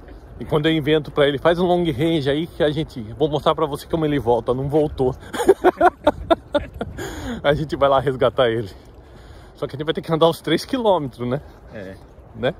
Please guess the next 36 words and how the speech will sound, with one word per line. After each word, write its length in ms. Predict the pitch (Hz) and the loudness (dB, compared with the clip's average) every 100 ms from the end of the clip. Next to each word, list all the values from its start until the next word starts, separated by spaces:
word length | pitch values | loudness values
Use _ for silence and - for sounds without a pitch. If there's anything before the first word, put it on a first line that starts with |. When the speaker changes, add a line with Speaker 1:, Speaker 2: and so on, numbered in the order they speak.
| 120 | -8
Speaker 1:
O 20 | |
dois, 360 | 113 143 135 | 0 0 0
o 160 | 135 120 | -6 0
dois 260 | 113 156 135 | 2 2 2
oitocentos. 720 | 131 - 160 165 - - 104 | -4 -4 -4 -2 -6 -12 -12
Speaker 2:
Dois 160 | 113 | -14
oitocentos. 640 | 117 - - 104 - - - - - - - - - - | -16 -16 -18 -18 -18 -20 -20 -20 -20 -20 -20 -20 -20 -4
Speaker 1:
Ou, 200 | 135 117 | -4 -2
ou 340 | 135 196 254 269 | 0 0 -2 -8
tentar 580 | 196 170 - 180 180 | -14 -12 -2 0 2
recuperar 460 | 175 202 208 202 180 | 2 0 0 2 4
o 40 | 190 | 2
sinal, 340 | 233 208 151 | 0 0 0
cara. 200 | - 85 - - | -2 -10 -12 -8
Ele 160 | 139 147 | -6 0
perdeu 300 | 185 151 175 | 0 2 0
o 20 | |
sinal, 300 | 175 143 165 | 2 2 2
não 100 | 170 | 4
volta 300 | 151 165 170 | 2 2 2
mais. 500 | 139 127 - - - - - - - - - - - - - - - - - - - - | 2 2 -4 -16 -20 -20 -20 -20 -20 -20 -20 -20 -20 -20 -20 -20 -20 -20 -20 -20 -20 -16
Speaker 2:
Vamos 220 | 98 123 | -12 -10
ver. 220 | 135 120 127 - | -10 -12 -14 -2
Speaker 1:
Ó, 180 | 123 127 117 | 0 0 -4
ó 120 | 120 151 | 0 2
o 40 | |
Newton 280 | 156 147 - | 2 -2 -4
como 160 | 139 | -6
tá 120 | 117 123 | 0 0
preocupado. 600 | 139 135 113 127 117 110 - - - - | 0 -6 2 2 2 -4 -14 -16 -14 -6
"Me 140 | 143 | -6
ferrei, 360 | 175 151 135 151 | 0 0 2 0
me 120 | 143 | -2
ferrei." 380 | 180 262 - 151 | 0 0 2 0
<laughs> 100 | 240 - - 294 - - 247 - - - - - - 269 220 190 - | -2 -10 -10 -2 -2 0 -6 -6 -6 -6 -8 -18 -12 -10 -10 -10 -8
É, 280 | 131 127 123 | -4 -2 -2